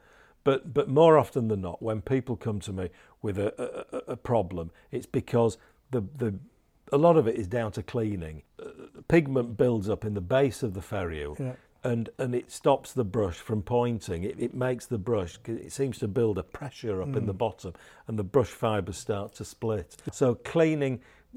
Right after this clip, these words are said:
Speaker 1: not just at the end of use, probably cleaning during use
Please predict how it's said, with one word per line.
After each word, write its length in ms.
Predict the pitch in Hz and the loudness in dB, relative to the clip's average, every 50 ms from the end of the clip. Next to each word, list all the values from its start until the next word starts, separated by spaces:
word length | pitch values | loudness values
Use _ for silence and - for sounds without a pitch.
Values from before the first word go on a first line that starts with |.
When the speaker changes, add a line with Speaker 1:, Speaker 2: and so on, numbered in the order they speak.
| - - - 156 - _ 202 - - - 190 - - | -18 -18 -20 -20 -14 _ -14 -12 -12 -14 -14 -10 -2
Speaker 1:
not 260 | 175 156 175 170 - | 2 4 4 4 2
just 240 | 131 147 147 - - | 0 -2 0 0 0
at 80 | 139 127 | 0 2
the 120 | 120 120 | 2 0
end 240 | 127 135 139 135 127 | 0 0 0 0 0
of 120 | 113 98 | -2 0
use, 240 | 104 101 92 90 - | -2 -2 -4 -4 -6
probably 440 | - - - 147 135 143 123 127 123 | -4 -2 -2 0 2 2 2 0 -2
cleaning 520 | - - 131 127 131 127 120 120 113 110 | -2 0 0 2 2 2 2 0 -2 0
during 500 | 101 117 120 123 127 127 127 120 110 107 | 2 4 6 6 6 6 4 4 2 2
use 360 | 101 92 85 82 80 78 - | 0 -2 -4 -6 -8 -10 -12